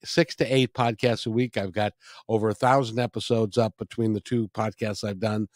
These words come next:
and, and I'm doing live radio, and I get to talk to incredible people like Indra. And, uh,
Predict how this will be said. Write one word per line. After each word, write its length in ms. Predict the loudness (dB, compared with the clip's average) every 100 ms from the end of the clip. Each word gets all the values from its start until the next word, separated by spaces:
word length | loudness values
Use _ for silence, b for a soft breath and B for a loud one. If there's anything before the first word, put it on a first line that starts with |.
| B B -4
and, 340 | 0 0 -2 -2
and 300 | 2 2 2
I'm 120 | 2
doing 280 | 4 4 4
live 260 | 2 2
radio, 500 | 2 4 4 2 0 B B B
and 100 | 0
I 100 | 2
get 180 | 2 -2
to 80 | -2
talk 260 | -2 -2 0
to 140 | -4 b b -8
incredible 720 | -6 -6 -6 2 4 4 0
people 480 | 0 -2 0 0 0 B B -2
like 340 | 2 2 0 B B _
Indra. 400 | 2 2 -2 -4 -12 _ _ 0
And, 340 | 2 2 2
uh, 300 | 2 4 2